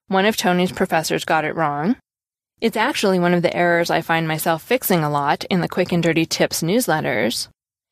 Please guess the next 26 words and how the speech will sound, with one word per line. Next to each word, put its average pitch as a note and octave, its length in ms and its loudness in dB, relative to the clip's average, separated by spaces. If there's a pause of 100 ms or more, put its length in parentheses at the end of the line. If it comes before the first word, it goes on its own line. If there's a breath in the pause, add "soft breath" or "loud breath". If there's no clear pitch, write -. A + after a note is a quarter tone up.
(220)
And D4+ 240 2
the A#3 180 0
Yahoo G#3 320 2
Style C4 340 0
Guide, D#3+ 500 0
one G3+ 180 0
of F3+ 140 -2
the F3+ 80 2
newer A3 300 2
style D#3+ 320 -2
guides D#3 300 -2
on D#3+ 120 0
the D#3 60 -4
market, D3 500 -4 (440)
makes C4+ 180 2
a C#4+ 80 4
point - 560 0
of A3 140 0
mentioning G3 480 0
that C3 140 -4
verbs G3 280 0
of F3+ 140 0
being E3+ 400 0
should C4+ 240 0
be C#4+ 120 0
capitalized, D#3 920 0